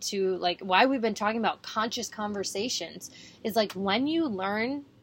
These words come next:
to, when you're doing this consciously with yourself, when you have this language with yourself, this, "What was that? Where did it come from? Is it mine?" Like, when you're doing the process steps, this is changing the way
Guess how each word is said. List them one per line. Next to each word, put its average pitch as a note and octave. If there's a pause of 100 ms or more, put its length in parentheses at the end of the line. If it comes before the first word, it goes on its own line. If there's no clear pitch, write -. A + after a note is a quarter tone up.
to, G3+
when A3+
you're F4+
doing A3
this D4+
consciously B3+
with A#3+
yourself, F#3
when F#3
you A3+
have A3
this G3+
language A3
with F#3+
yourself, - (500)
this, -
"What F3+
was A3
that? E3 (240)
Where F#3
did A3+
it A3+
come G3+
from? D#3
Is G3+
it A#3+
mine?" G#3
Like, E3+ (340)
when G3
you're F#3+
doing B3+
the A3
process G#3+
steps, - (460)
this A#3+
is D#4+
changing G#3
the C4+
way F3+